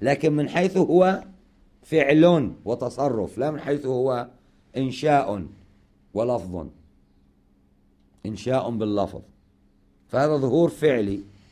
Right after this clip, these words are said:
وأما الثاني فهو ظهور اللفظ والإنشاء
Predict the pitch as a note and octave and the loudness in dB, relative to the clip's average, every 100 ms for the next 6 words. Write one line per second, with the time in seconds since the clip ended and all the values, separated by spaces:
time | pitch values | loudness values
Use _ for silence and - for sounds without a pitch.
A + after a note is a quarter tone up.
0 | _ _ - _ _ _ - G#2 D#3+ E3 | _ _ -20 _ _ _ -6 -2 0 0
1 | D3 E3 E3+ F3+ E3+ C#3+ B2+ A#2 C#3+ F3 | 0 0 0 -2 0 0 0 0 2 2
2 | D3 C3 E3 G3+ G#3+ G#3 - _ _ _ | 2 2 2 4 2 0 -10 _ _ _
3 | _ - A2+ C3+ - C#3 C3 - E3 F#3 | _ -6 0 0 0 -4 -4 -4 2 4
4 | F3 - - | 2 0 -12